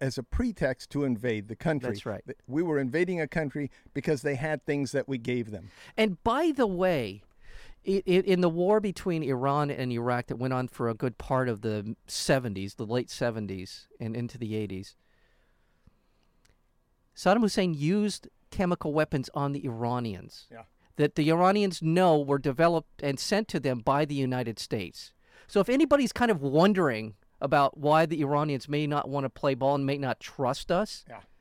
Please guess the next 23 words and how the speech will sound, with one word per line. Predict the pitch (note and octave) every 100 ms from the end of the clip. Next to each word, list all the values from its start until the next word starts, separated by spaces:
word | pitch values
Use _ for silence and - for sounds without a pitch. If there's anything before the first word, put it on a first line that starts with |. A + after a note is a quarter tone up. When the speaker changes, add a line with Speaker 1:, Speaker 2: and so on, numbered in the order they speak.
| _ _ _ _ -
Speaker 2:
I'm |
not | D#3+ -
saying | C#3+ C3
that | A2+
Iran | G2+ A2 B2 A2+
is | G#2+
any | G#2 F#2 -
paradigm | C3 A#2+ A#2+ A#2+ A2+
of | A2 G2
virtue | B2 B2 - B2
or | A2
democracy, | G#2 G2+ A2+ B2 A2 - B2
but | G#2+ C3+
at | -
the | -
same | D3+ C#3
time, | - C#3 B2 - - - - -
there's | G3
a | F3+
little | A#3+ F#3+
history | - G3 - C3 E2+
here, | G#2+ E2+
folks. | A2 G2 G2+ -